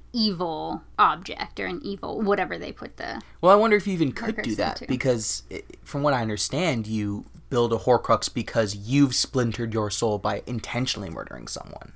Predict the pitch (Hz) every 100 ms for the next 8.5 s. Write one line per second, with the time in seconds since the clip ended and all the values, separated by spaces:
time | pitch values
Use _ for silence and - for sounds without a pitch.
0 | - 117 113 104 120 139 135 127 120 370
1 | 381 381 359 311 - 247 277 320 359 359
2 | 403 - 440 466 - 277 285 - 214 160
3 | 123 117 135 165 196 147 - 123 123 113
4 | 110 - - - - 220 277 120 117 127
5 | 127 117 107 - - 123 127 - - 185
6 | 196 139 - 113 113 185 208 123 123 117
7 | 190 180 131 - - - 135 - 202 -
8 | 160 123 110 -